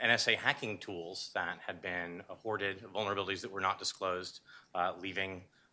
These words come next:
uh, routers, uh, manufactured by many major companies vulnerable? Um, uh, so to address these, uh, and the, the difficult questions of how to, uh, regulate hacking by the government for,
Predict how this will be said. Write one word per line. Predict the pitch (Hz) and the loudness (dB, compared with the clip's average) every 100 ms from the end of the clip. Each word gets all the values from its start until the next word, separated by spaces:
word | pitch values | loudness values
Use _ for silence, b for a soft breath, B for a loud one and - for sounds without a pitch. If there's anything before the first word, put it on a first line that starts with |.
| - | -4
uh, | 90 90 92 73 82 - - - 117 | -2 0 0 -4 -14 -20 -20 -14 0
routers, | 101 107 107 98 101 - 104 | 8 8 8 4 2 -2 -2
uh, | 101 98 | -2 2
manufactured | 101 101 101 104 - 95 | 4 4 6 6 6 4
by | 98 | 6
many | 98 98 | 4 0
major | 92 85 | -4 -6
companies | 90 87 92 107 | -4 -4 -4 -4
vulnerable? | 127 156 110 73 73 - B B B B | -2 0 -2 -6 -10 -14 B B B B
Um, | 95 95 90 90 - B B B B B B _ _ _ _ _ - | 8 8 8 2 -8 B B B B B B _ _ _ _ _ -8
uh, | 123 95 - | -6 -6 2
so | - 120 | 4 4
to | - | 4
address | 120 98 123 - | 2 6 6 6
these, | 117 120 165 180 - | 2 0 -2 -4 0
uh, | 101 101 98 98 - | 4 6 8 6 4
and | 95 95 | 2 2
the, | 92 92 95 | 0 0 -2
the | 92 | -4
difficult | 113 110 113 - | -4 -4 -6 6
questions | 139 127 - 95 92 | 8 8 4 -2 -2
of | |
how | 87 - 120 123 | -4 4 6 6
to, | 110 - 104 98 98 113 - | 2 0 0 0 -4 -10 -10
uh, | 95 92 92 92 | -4 -2 -4 -6
regulate | 101 107 117 104 87 80 - _ | 0 2 4 4 2 0 -10 _
hacking | - 98 98 104 | -2 0 0 0
by | 92 | 0
the | 92 | 4
government | 98 90 92 90 | 4 4 2 -6
for, | - 104 107 101 | -4 2 4 4